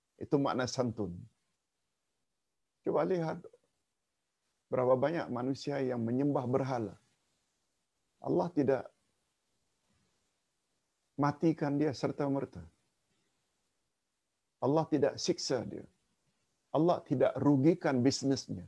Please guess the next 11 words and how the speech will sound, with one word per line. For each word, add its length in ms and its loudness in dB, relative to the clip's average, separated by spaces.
Malah 240 2
kadang-kadang 640 -2
orang 240 -2
kafir 360 -2
punya 240 0
bisnes 640 0
lebih 280 4
maju 440 4
dari 200 2
orang 280 2
Islam. 360 -8